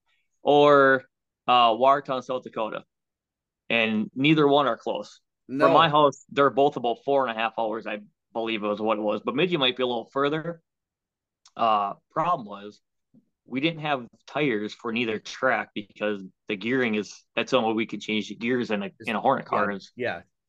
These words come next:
Speaker 1: change tire size.
Speaker 2: Fourteens or fifteens or sixteens. Yeah. Yep.
Speaker 1: Right. So, um, you know, Noel's with,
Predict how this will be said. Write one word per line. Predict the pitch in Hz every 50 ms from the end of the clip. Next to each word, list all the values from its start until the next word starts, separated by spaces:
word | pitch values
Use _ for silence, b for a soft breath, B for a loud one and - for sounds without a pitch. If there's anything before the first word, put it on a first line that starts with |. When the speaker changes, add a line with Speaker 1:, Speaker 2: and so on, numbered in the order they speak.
| _ _ _ -
Speaker 1:
change | - - 113 107
tire | - 143 147 127 135
size. | 165 - - -
Speaker 2:
Fourteens | 160 160 156 147 131
or | 139 -
fifteens | - 147 143 139 143 151 143 139 135 117
or | 123 120
sixteens. | - 139 135 127 - - 131 131 127 123
Yeah. | 135 123 101 80 - _ _ _ _ _ _ -
Yep. | 120 123 - - _ -
Speaker 1:
Right. | - 127 127 113 101 98 - _ _ B B B B B B B
So, | - - - 147 147 147 147 147 143 139 131 - - _ _ -
um, | 127 123 117 113 110 107 104 101 98 117
you | 117
know, | 117 120 120
Noel's | 120 123 127 139 147 151 151 151 135 120
with, | 120 123 127 131 131